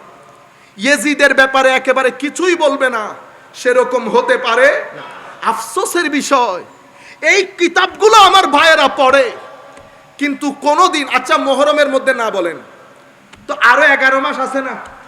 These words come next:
তো আমাদেরকে একটু বলেন না, কোন মাসে আপনারা এই কথাগুলা বলেন? আপনারা যখন মাদ্রাসার মধ্যে এলমে হাদিস শেষ করেন, আমি এখন আপনাদের সম্মুখে একটা হাদিস বলি।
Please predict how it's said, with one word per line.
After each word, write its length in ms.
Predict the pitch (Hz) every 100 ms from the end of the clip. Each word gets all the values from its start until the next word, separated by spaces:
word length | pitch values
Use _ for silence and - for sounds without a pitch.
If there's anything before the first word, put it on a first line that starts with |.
| - - - -
তো 60 |
আমাদেরকে 560 | 320 269 302 320 320 320
একটু 240 | 294 330
বলেন 400 | 294 269 269 294
না, 200 | 294 302
কোন 300 | 285 277 277
মাসে 320 | 269 294 285
আপনারা 360 | 302 269 254 254
এই 80 | 247
কথাগুলা 420 | 233 208 214 196 180
বলেন? 260 | 156 135 - - - - _ _ _ _ _ _ -
আপনারা 440 | 269 - 320 320
যখন 360 | 320 311 320 320
মাদ্রাসার 580 | 311 302 339 269 311 339
মধ্যে 240 | 320 320
এলমে 280 | 302 302 311
হাদিস 380 | 247 285 285 -
শেষ 240 | 320 311
করেন, 300 | 311 285 277 208 - - - - - - - _ _
আমি 240 | 220 254
এখন 260 | 254 247 254
আপনাদের 400 | 233 233 233 233
সম্মুখে 400 | - 247 220 208
একটা 200 | 208 220
হাদিস 320 | 180 180 180 170
বলি। 220 | 170